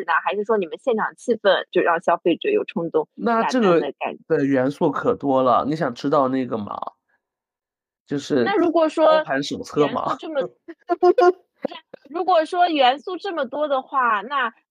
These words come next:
Speaker 1: 这个就是，就是跟你相关的到底做得，是你做得好还不好，这个不就很难挂钩吗？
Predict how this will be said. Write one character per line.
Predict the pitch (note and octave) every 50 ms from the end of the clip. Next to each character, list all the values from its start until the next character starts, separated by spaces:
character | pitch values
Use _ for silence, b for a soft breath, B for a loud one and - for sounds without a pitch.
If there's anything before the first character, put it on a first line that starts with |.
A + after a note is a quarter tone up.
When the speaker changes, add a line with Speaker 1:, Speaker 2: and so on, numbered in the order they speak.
| _
Speaker 1:
这 | _ D#4 D4+
个 | A#3+ B3 G#3+ F#3+ - - - _ _ _ _ _ _ _ _ _
就 | _ B3+
是， | B3 A#3+ B3 G#3+ F#3+ D3+ - _ _ _ _ _ _ _ _ _ _ _ _ _ _ _ _ _
就 | _ -
是 | C#4 C4 C#4 A#3 - _
跟 | - D#4+ E4 D#4 C#4 A#3
你 | F#3+ E3+
相 | - - B3+ B3 C4 C4
关 | C#4+ C#4 C4+ C4
的 | A3+
到 | - B3 A#3+
底 | A3 F#3+
做 | - - C#4 B3+
得， | A#3 A#3+ - - _ _
是 | - - D4
你 | B3+ A#3+ G#3 E3+
做 | - C#4 D4
得 | C#4 C4
好 | C#4 - - D#3+ -
还 | - - -
不 | - A#3+
好， | C4 - - D#3 - - - _ _ _ _ _ _ _ _
这 | - D4+ C#4
个 | A#3+ G#3+ F3+ - - _ _ _ _ _ _ _ _
不 | _ G3+
就 | G3+ B3 B3+
很 | B3+ C4+ A3+ E3
难 | D#3 D3+ E3
挂 | F#3 - A#3+ F3+ F#3
钩 | - F#3 E3+ F3 E3+
吗？ | F3+ D#3 C#3 -